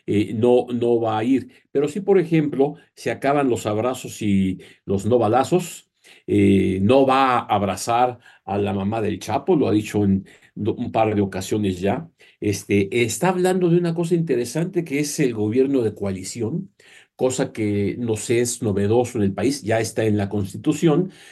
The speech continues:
será cosa de ver si, eh, gana, cómo lo instrumentaría. Pero bueno, están diciendo cosas que de alguna manera nos esperábamos. No hay todavía una gran novedad. Pues quizá podemos encontrar que, eh,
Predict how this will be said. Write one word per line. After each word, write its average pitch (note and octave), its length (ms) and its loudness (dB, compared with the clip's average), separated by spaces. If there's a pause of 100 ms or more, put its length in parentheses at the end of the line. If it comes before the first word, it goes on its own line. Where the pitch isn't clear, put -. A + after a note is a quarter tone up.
(120)
será A#2+ 340 -2
cosa A#2 300 -2
de G#2 100 4
ver A2 200 2
si, G2+ 340 -2
eh, G2+ 300 2
gana, A#2 440 -2
cómo A2 280 0
lo F#2+ 160 0
instrumentaría. F#2 880 -4 (500)
Pero B2 160 6
bueno, F3+ 460 2 (240)
están F3+ 580 2
diciendo C#3 680 2
cosas C#3 440 0
que G#2+ 260 -2 (280)
de - 220 -4
alguna G#3 220 4
manera G3+ 260 4
nos F#3+ 160 2
esperábamos. D#3+ 680 0
No D3+ 380 2
hay F3 240 2
todavía D#3 600 0
una D3 240 -4
gran C3 280 -2
novedad. B2+ 580 -2 (180)
Pues G3+ 180 2
quizá G3 480 -2 (280)
podemos F3 340 6
encontrar D#3+ 640 0
que, D3 200 2
eh, G2+ 120 -4